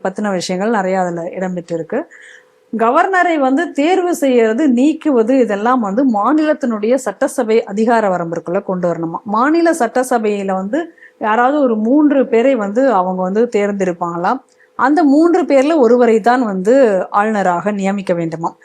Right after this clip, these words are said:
அந்த ஒ-, இருக்கக்கூடிய அந்த ஒரு ஆளுநருக்கு வந்து அடுத்த முறை மீண்டும் அவருக்கு வந்து அந்த பதவி வ-, வழங்கப்படக்கூடாது.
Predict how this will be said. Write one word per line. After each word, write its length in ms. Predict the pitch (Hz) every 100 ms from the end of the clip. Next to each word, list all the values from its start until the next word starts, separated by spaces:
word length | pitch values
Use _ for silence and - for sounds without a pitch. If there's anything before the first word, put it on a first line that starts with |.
| - - -
அந்த 580 | 233 285 311 311 262 220 226 233
ஒ-, 80 | 214 -
இருக்கக்கூடிய 440 | 247 269 320 320
அந்த 240 | 294 247 220
ஒரு 180 | 220 220
ஆளுநருக்கு 480 | 214 247 262 202
வந்து 220 | 208 220 320
அடுத்த 400 | 202 277 320 320
முறை 260 | 294 320
மீண்டும் 320 | 269 285 294
அவருக்கு 340 | 269 214 202 196
வந்து 240 | 202 285
அந்த 520 | 262 214 202 185 180 180 -
பதவி 340 | 202 208 226 190
வ-, 200 | 185 -
வழங்கப்படக்கூடாது. 920 | 202 214 220 185 180 - 196 170